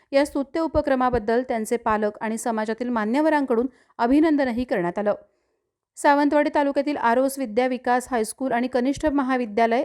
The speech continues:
आरोस तसंच आरोस पंचक्रोशी विद्या विकास हायस्कूल आरोस येथे स्वतः अर्चना घारे परब यांनी विद्यार्थ्यांची भेट घेत त्यांना परीक्षेसाठी शुभेच्छा दिल्या आणि वाहन व्यवस्था उपलब्ध करून दिली.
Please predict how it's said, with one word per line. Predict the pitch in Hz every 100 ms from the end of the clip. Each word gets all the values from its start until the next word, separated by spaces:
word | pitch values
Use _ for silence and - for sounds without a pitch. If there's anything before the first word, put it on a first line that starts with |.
| -
आरोस | 220 226 240 254
तसंच | 254 277 285 _ _ -
आरोस | 247 277 320
पंचक्रोशी | - 277 262 294 294 269 294
विद्या | 277 220 254
विकास | 254 247 247
हायस्कूल | 247 226 220 247 254
आरोस | 208 214 233 233
येथे | 233 233
स्वतः | 240 240 262 269 202 _ _ -
अर्चना | 262 269 294 320
घारे | 285 254 262
परब | 269 240 208
यांनी | 220 233
विद्यार्थ्यांची | 233 190 233 240 247 240
भेट | 247 226 254
घेत | 269 262 262 - _
त्यांना | 277 294
परीक्षेसाठी | 302 285 277 320 311 302 294
शुभेच्छा | - 233 233 -
दिल्या | 247 254 311 - _ -
आणि | 277
वाहन | 285 254 277
व्यवस्था | 330 302 294 - 311
उपलब्ध | 285 247 233 214
करून | 233 196 196
दिली. | 202